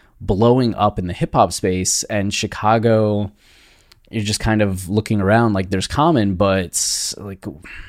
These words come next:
is Ye really going to, like, get to connect with Common? Is he really going to be able to make his way into those cities and be taken seriously?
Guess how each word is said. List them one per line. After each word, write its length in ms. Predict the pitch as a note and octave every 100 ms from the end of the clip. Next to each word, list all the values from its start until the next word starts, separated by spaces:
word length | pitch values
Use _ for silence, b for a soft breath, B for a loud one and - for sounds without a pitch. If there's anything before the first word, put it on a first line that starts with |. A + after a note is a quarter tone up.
| B B B _ _ _ -
is 180 | G#2
Ye 240 | G2+ G#2 G#2+
really 280 | G2+ G#2+ G2+
going 280 | G2+ G2+
to, 100 | G2
like, 340 | G2 F#2 F2 - _ _ b b b -
get 160 | B2
to 60 | A2
connect 380 | A#2 G#2+ G#2+ G#2
with 120 | G2
Common? 520 | A2 C3+ D#3+ D#3 D3
Is 200 | G#2 G2+
he 160 | A#2 G#2
really 320 | F#2+ A2 A2
going 340 | G#2+ G#2+ G#2+
to 380 | - G#2 G2 F#2
be 220 | F2+ G2
able 180 | G2 G2+
to 380 | F#2+ - G2 F#2
make 320 | G2 G2+ G#2
his 200 | A2+ G2+
way 300 | F#2 F#2+ F#2+
into 160 | E2+ F#2+
those 220 | F#2 F2
cities 480 | - E3 G#2+ G2+ - b b b b
and 220 | A2+ G2+
be 180 | G#2+ G2+
taken 760 | - - B2+ C3 C3 A#2+ A2+
seriously? 1080 | - - - C3 B2 F#2+ E2+ - D#2+ D#2 E2+